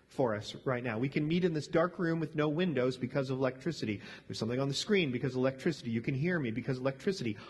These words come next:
All of you watching online, electricity is involved in everything.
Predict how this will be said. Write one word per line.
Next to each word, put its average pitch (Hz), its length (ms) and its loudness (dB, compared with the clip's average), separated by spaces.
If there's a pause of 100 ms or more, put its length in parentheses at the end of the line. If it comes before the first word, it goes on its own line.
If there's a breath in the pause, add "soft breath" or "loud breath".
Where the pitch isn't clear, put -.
(140 loud breath)
All 170 200 4
of 185 120 2
you 185 100 2
watching 175 360 2
online, 175 380 2
electricity 175 440 0
is 170 100 2
involved 156 400 0
in 156 140 -4
everything. 170 420 0